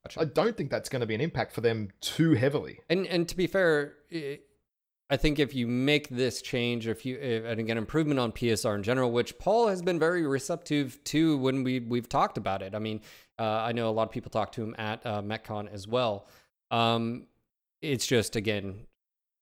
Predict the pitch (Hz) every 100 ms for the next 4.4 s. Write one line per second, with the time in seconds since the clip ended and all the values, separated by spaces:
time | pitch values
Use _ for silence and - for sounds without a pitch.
0 | _ _ _ - 104 95 101 120 175 -
1 | 92 98 101 95 104 92 92 90 92 -
2 | 107 101 113 95 - 104 - - _ _
3 | _ - 117 113 123 110 120 113 - 120
4 | 113 110 107